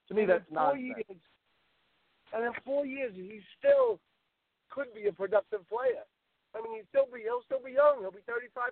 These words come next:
Speaker 2: thirty-six.
Speaker 1: Well, he'll be thirty-four, actually, when the contract runs out. And now, to make that comparison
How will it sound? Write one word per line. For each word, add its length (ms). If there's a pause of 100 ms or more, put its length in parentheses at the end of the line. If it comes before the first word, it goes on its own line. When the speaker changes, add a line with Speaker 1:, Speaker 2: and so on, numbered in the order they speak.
Speaker 2:
thirty-six. 460 (2250)
Speaker 1:
Well, 100
he'll 80
be 220
thirty-four, 640
actually, 420
when 120
the 80
contract 520
runs 280
out. 260
And 80
now, 320
to 60
make 240
that 180
comparison 760